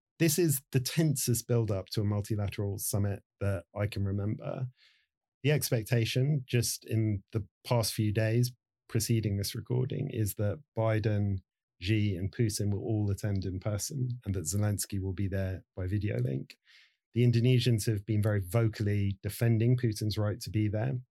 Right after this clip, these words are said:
um, and they've explicitly called out U S pressure. The U S have been saying, they've been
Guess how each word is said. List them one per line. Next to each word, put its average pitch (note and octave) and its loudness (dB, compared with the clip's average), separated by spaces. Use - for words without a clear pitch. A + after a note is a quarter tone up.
um, F#2+ 0
and G2 0
they've F#2 0
explicitly G#2 -4
called G#2+ 0
out G#2 0
U G#2 0
S G2 -2
pressure. B2 -2
The A#2 2
U B2+ 6
S B2+ 4
have G#2+ 0
been A2 2
saying, G#2 0
they've G#2+ -6
been G2 0